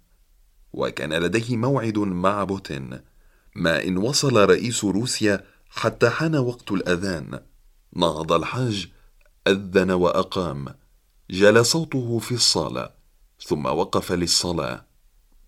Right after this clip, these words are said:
كان الجميع ينظر إليه. كان يقول: 'طوال عمري لم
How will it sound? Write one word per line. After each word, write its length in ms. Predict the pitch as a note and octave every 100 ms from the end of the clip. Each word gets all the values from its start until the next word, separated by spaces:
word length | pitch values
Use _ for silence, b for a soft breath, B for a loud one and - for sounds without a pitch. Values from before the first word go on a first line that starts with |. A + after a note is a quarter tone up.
| _
كان 160 | A#2 A#2+
الجميع 420 | B2 C3+ E3 F#3 E3
ينظر 440 | C#3 C3+ A#2 A2
إليه. 540 | G#2+ G#2 F2+ D2+ - - _ _ _ _ _ _
كان 200 | - D#2
يقول: 720 | D#2 D#2+ D#2+ B2 A#2+ G2+ E2 b b b b b b -
'طوال 360 | D#2+ E2+ F#2 G2
عمري 520 | G2 D3 D3+ C3+ B2+
لم 240 | A2+ A2